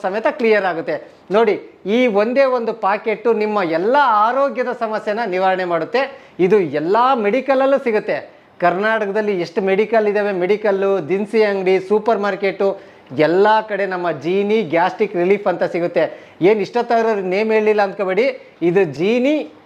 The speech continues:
ಗ್ಯಾಸ್ಟ್ರಿಕ್ ರಿಲೀಫ್ ಅಂತ ಇದ್ರ ಹೆಸರು. ಎಲ್ಲ ಮೆಡಿಕಲಲ್ಲೂ ಸಿಗುತ್ತೆ. ಒಂದೇ ವಾರ,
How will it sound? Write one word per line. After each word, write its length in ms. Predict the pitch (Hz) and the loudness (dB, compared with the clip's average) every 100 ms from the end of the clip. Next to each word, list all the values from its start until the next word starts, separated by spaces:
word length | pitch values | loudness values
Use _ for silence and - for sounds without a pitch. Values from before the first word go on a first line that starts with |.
| - | -4
ಗ್ಯಾಸ್ಟ್ರಿಕ್ 580 | 135 165 208 - 294 | 2 2 2 -4 -6
ರಿಲೀಫ್ 340 | 196 196 226 226 | -2 0 0 0
ಅಂತ 180 | 170 170 | -2 -2
ಇದ್ರ 220 | 160 151 | -2 -2
ಹೆಸರು. 600 | 156 170 202 269 269 - - - - | -2 -2 2 0 0 -10 -20 -20 -2
ಎಲ್ಲ 220 | 160 180 214 226 | 0 2 2 2
ಮೆಡಿಕಲಲ್ಲೂ 640 | 220 208 202 185 185 175 | 0 -2 -2 -2 0 -2
ಸಿಗುತ್ತೆ. 600 | 175 202 190 254 247 - - - - 160 | 0 0 0 -2 -2 -10 -20 -20 -8 0
ಒಂದೇ 380 | 208 269 285 | 2 2 2
ವಾರ, 240 | 285 226 | 2 2